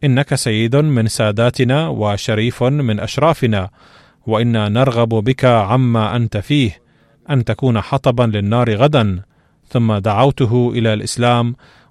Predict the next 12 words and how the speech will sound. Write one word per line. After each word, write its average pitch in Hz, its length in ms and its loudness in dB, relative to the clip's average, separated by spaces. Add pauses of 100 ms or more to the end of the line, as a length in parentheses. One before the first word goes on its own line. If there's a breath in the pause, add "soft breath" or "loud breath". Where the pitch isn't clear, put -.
وأخبرته 117 600 0
بميعاد 113 540 0
رسول 120 340 -2
الله 107 320 0
صلى 120 280 -4
الله 104 380 -2
عليه 101 260 -4
وسلم، 143 640 0 (560 loud breath)
فأسلم 127 720 0 (380 soft breath)
وشهد 131 460 0
معنا 113 480 2
العقبة، 110 840 -2